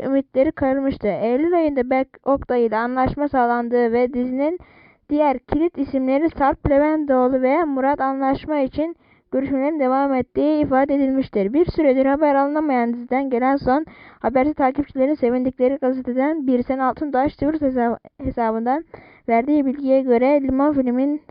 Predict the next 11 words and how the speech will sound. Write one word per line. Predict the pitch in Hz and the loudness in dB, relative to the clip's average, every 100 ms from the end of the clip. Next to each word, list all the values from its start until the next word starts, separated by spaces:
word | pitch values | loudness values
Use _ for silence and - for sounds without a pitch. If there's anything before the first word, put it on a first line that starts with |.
| - | -2
sahibi | 233 247 262 | 2 4 4
Hayri | 285 247 247 247 | 4 4 2 2
Aslan | 247 269 - 254 277 | 0 0 -2 -2 0
dizinin | 254 247 247 269 | 0 0 0 0
çekimlerinin | 262 247 247 254 262 | 0 0 0 0 2
bir | 262 | 0
hafta | 262 - 254 247 269 | 0 0 0 0 0
sonra | 262 240 240 | 0 0 0
yeniden | 254 247 247 254 | 0 0 0 0
başlayacağını | 233 - 247 247 233 254 269 | -2 -2 -2 0 0 0 0
açıkladı. | 262 - 240 226 | -2 -2 -2 0